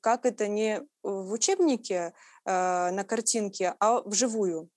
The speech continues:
Э, и, конечно, для студента это очень ценно, когда ты можешь не только услышать или увидеть, э, два дэ картинку, но в трёхмерном пространстве,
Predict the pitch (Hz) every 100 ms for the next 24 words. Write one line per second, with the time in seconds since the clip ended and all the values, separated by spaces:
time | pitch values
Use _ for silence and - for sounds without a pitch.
0 | _ - - - - - - 196 190 175
1 | - 233 233 220 254 294 247 214 196 185
2 | 196 208 214 214 208 196 196 175 226 226
3 | 320 240 - 226 233 233 240 226 226 233
4 | 202 180 170 - 196 202 196 208 208 220
5 | 214 - 208 311 330 247 214 _ _ 233
6 | - 247 254 233 220 - 208 190 180 170
7 | 190 208 196 196 - - _ _ 190 185
8 | 180 180 180 220 208 202 208 202 311 302
9 | 202 208 196 196 - - 233 262 262 220
10 | 196 196 - 269 320 - 208 202